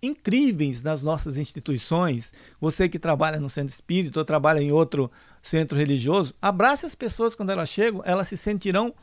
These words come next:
muito mais à vontade se receberem um abraço ali daquela pessoa que está na, na porta fazendo a recepção. Podíamos implantar isso sempre.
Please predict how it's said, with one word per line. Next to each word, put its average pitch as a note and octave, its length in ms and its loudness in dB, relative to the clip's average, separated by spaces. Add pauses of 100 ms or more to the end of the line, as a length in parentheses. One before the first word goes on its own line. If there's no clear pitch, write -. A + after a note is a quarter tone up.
(280)
muito D4 580 0
mais A3+ 540 0 (260)
à F#3 120 2
vontade F3 840 2 (140)
se F3 140 0
receberem F#3 440 2
um G3 40 2
abraço E3+ 500 4
ali F3+ 320 2 (220)
daquela F3 300 2
pessoa F3 340 -2
que - 80 -12
está E3+ 160 -4
na, E3+ 120 -4 (300)
na D#3 160 0
porta D#3 640 2 (160)
fazendo D#3+ 400 4
a - 20 4
recepção. C#3+ 680 0 (300)
Podíamos G#3 340 0
implantar G#3+ 440 2
isso A3 160 -6
sempre. A3+ 440 -4